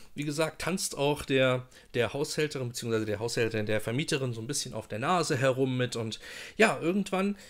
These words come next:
ähm, erfährt dann Herr Taschenbier, ähm, dass die Punkte, die Sommersprossen im Gesicht des Sams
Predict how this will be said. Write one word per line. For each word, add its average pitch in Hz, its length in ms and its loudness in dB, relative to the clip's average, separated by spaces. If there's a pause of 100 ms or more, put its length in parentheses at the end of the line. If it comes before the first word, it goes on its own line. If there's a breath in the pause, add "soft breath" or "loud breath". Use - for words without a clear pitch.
(140 loud breath)
ähm, 170 200 0
erfährt 196 340 -2
dann 185 100 0
Herr 175 220 -2
Taschenbier, 185 600 0 (640 loud breath)
ähm, 156 480 0 (380)
dass - 540 2 (1120 loud breath)
die 127 100 -10
Punkte, 147 840 4
die 135 80 -8
Sommersprossen 156 640 -2
im 127 100 -6
Gesicht 127 340 -4
des 123 160 -4
Sams - 480 -2